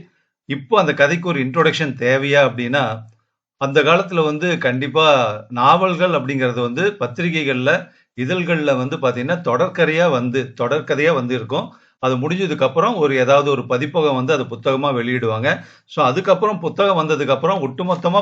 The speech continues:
படிக்கணுங்கிற ஆர்வத்துல அந்த புத்தகத்தை வாங்கி எல்லாம் படிச்சிருக்கோம். So அதுல வந்து சுஜாதா அவர்கள் எழுதின கதைகள், நாவல்கள் எல்லாமே கண்டிப்பா மேக்சிமம் வந்து படிச்சிருப்பாங்க. ஆனா இப்போ ரொம்ப நாளைக்கு அப்புறம் என்ன ஆயிருக்கும்னா, இப்ப அது நம்ம கொஞ்சம் மறந்துருக்கும்.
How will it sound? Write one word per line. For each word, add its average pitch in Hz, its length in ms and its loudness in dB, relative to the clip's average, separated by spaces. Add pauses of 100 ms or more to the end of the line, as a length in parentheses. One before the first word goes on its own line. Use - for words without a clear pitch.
படிக்கணுங்கிற 143 540 0
ஆர்வத்துல 135 440 0
அந்த 143 140 -2
புத்தகத்தை 160 500 -2
வாங்கி 127 280 -2
எல்லாம் 127 320 -2
படிச்சிருக்கோம். 127 560 -2 (440)
So - 160 0
அதுல 190 260 2
வந்து 160 520 -2
சுஜாதா 180 380 -2
அவர்கள் 147 380 2
எழுதின 135 340 0 (680)
கதைகள், 147 500 -2
நாவல்கள் 143 520 0
எல்லாமே 139 640 -2 (320)
கண்டிப்பா 190 840 0
மேக்சிமம் 196 680 -2
வந்து 165 500 0
படிச்சிருப்பாங்க. 123 600 -2 (560)
ஆனா 190 260 4
இப்போ 156 520 0
ரொம்ப 165 220 2
நாளைக்கு 190 320 2
அப்புறம் 190 320 0
என்ன 151 240 2
ஆயிருக்கும்னா, 139 280 -2
இப்ப 165 180 -2
அது 131 100 -2
நம்ம 120 160 -2
கொஞ்சம் 110 260 -6
மறந்துருக்கும். 139 580 -2